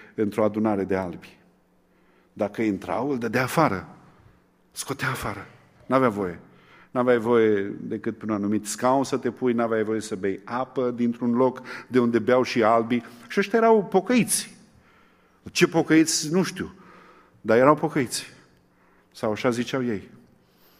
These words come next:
Erau cu mâinile pe sus, vorbeau în alte limbi, nicio problemă, dar erau. Deci la, la capitolul unitate, nu, foarte greu. Până la urmă s-a,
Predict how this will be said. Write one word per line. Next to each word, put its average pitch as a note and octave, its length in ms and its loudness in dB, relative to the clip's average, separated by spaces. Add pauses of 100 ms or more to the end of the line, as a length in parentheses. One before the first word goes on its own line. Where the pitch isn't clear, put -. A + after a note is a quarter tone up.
(720)
Erau C#3+ 260 2
cu G2+ 180 -6
mâinile A2+ 400 2
pe - 140 -6
sus, C3 380 -2
vorbeau A2 440 2
în A2 100 -2
alte G2+ 260 -2
limbi, A#2 320 -2
nicio A#2 200 -4
problemă, C#3 460 -2
dar C#3 300 -4
erau. C#3+ 580 0 (1200)
Deci A2+ 280 0
la, A#2+ 280 4
la A#2 260 2
capitolul B2+ 760 -2
unitate, C#3+ 640 0
nu, A2 880 0 (420)
foarte C#3+ 360 -2
greu. G2+ 380 -6 (1200)
Până C#3+ 160 2
la D3 60 8
urmă C#3+ 200 2
s-a, A#2+ 500 -2